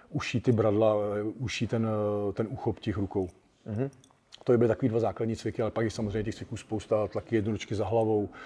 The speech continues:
Speaker 1: eh, kickbacky,
Speaker 2: Hodně na, na
Speaker 1: pak hodně těch
Speaker 2: klatkách,
Speaker 1: klatky,
Speaker 2: tam se
Speaker 1: dodělání
Speaker 2: toho dá
Speaker 1: nebo
Speaker 2: hodně,
Speaker 1: rozehrátí.
Speaker 2: jako.
Speaker 1: Tam právě zase používejte ty klatky, třeba lano, ať už stahování lano nebo klatky,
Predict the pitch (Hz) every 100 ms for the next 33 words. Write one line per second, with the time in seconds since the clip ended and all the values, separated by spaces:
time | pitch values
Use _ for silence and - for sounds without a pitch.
0 | - - 104 104 - 113 104 110 101 110
1 | 101 101 - 101 101 - 101 110 101 110
2 | 104 - 107 104 110 123 120 107 110 120
3 | 117 110 113 110 107 104 107 113 113 104
4 | 107 - - - 120 110 120 120 120 113
5 | - 95 - - _ - 117 120 120 117
6 | 123 117 104 - 110 - 107 107 101 98
7 | 117 110 110 101 110 107 - 110 110 110
8 | 107 107 104 107 107 95 - 101